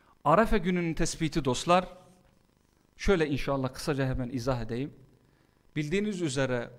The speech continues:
Kurban Bayramı Zilhicce ayının onuncu gecesidir. Onuncu günüdür daha doğrusu. Düzeltelim inşallah. Zilhicce'nin onu Kurban Bayramı'dır. Zilhicce'nin dokuzu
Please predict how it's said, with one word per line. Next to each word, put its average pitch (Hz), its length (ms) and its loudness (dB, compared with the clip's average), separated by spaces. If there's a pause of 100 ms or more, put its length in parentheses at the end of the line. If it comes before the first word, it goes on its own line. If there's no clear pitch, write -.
Kurban 160 460 -2
Bayramı 127 460 -2
Zilhicce 143 600 0
ayının 139 600 -6 (1080)
onuncu 160 380 2
gecesidir. 113 720 -4
Onuncu 175 460 -2
günüdür 131 400 -4
daha 107 240 -12
doğrusu. 107 360 -14 (640)
Düzeltelim 104 460 -4
inşallah. 127 480 -6 (520)
Zilhicce'nin 131 800 4
onu 190 420 2 (240)
Kurban 135 360 4
Bayramı'dır. 110 600 -8 (680)
Zilhicce'nin 139 880 6
dokuzu 226 640 6